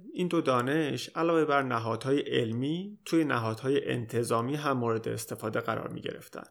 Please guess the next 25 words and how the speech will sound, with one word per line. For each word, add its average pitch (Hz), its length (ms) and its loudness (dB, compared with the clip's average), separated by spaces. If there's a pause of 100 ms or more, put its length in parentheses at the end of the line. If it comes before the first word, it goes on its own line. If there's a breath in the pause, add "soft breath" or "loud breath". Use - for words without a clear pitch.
(140)
و 131 100 2
به 123 100 2
این 120 120 0
ترتیب 156 720 0
این 156 180 4
حوزه‌های 123 520 2
علمی 139 640 0
از 127 380 -2
پشتیبانی 131 720 2
نظری 127 680 2
و 127 100 0
عملی 120 720 2
دو 147 180 -2
نهاد 127 540 2
قدرتمند 120 640 0
هم 110 360 -2
بهره‌مند 113 720 0
بودند - 300 -14 (500)
و 135 280 4
گزاره‌های 143 720 4
تولید 127 420 2
شده 143 600 0 (100)
توسط 117 500 0
این 113 260 -2
گفتمان 160 600 -2